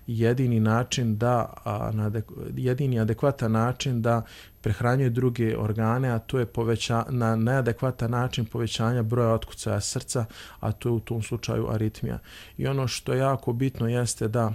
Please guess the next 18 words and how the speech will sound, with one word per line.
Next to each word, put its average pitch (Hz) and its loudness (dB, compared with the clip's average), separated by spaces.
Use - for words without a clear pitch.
opet 117 -2
se - -4
vraćamo 117 0
na 110 -2
taj 107 -6
stres, - -2
na 107 0
mentalnu 117 2
higijenu, 117 2
jednostavno 110 0
nemogućnost 117 2
da 110 0
se - -4
pre-, 110 0
prevaziđu 113 0
određeni 104 2
problemi, 107 0
situacije 110 2